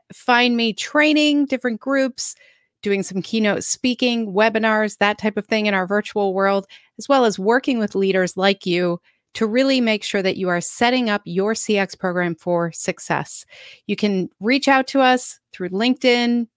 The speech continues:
email, all these different ways. Go ahead and find us there. We have tons of resources on our site at experienceinvestigators dot com. So let's get started. So what does customer research mean to you?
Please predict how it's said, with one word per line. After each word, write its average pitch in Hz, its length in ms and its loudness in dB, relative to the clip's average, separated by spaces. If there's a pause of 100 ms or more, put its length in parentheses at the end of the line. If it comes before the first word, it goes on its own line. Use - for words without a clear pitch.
email, 226 460 0
all 233 160 4
these 254 200 -2
different 240 280 -2
ways. 190 420 -2 (300)
Go 220 140 2
ahead 220 220 2
and 190 160 -2
find 202 320 0
us 185 200 -2
there. 190 240 4
We 185 100 -2
have 175 180 -4
tons 269 380 0
of 196 140 -2
resources 190 520 -2
on 180 160 0
our 170 120 0
site 175 420 -2
at 175 100 -2
experienceinvestigators 165 1600 -2 (180)
dot 151 280 -4
com. 160 360 -4 (640)
So 320 240 2
let's 285 240 2
get 302 160 -2
started. 262 400 0 (1500)
So 262 160 2
what 254 280 0
does 349 180 0
customer 226 720 -4
research 208 560 -4
mean 196 360 -2
to - 120 -10
you? 160 240 -10